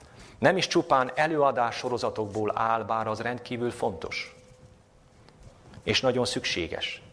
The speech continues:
Ennél sokkal fontosabb Krisztussal, a báránnyal való közösség. És ekkor az Úr Jézus így szól majd hozzád és hozzám: "Én azt művelem veletek, hogy ti embereket halászatok. Én művelem azt.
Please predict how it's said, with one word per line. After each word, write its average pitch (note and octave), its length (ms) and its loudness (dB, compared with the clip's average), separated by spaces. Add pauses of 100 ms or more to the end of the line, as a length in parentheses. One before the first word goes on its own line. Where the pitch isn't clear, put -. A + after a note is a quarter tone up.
(260)
Ennél B2 360 4
sokkal E3+ 380 0
fontosabb A2 720 -4 (400)
Krisztussal, G#2+ 880 -4 (240)
a - 100 -4
báránnyal F2+ 580 2
való E2 240 -4
közösség. - 720 -4 (920)
És A#2+ 160 2
ekkor B2 260 0
az A2+ 100 0
Úr C#3+ 140 2
Jézus B2 260 0
így D#3 120 -2
szól C#3+ 240 0
majd D3 200 0
hozzád D3 520 0
és C3 140 -4
hozzám: C3+ 560 -2 (1400)
"Én A#2+ 220 2
azt - 300 2
művelem A#2+ 460 -2
veletek, B2 560 -2 (540)
hogy - 140 -4
ti - 200 -10
embereket F2+ 520 -4
halászatok. - 760 -8 (640)
Én A#2 180 0
művelem F#2+ 460 -2
azt. - 320 -8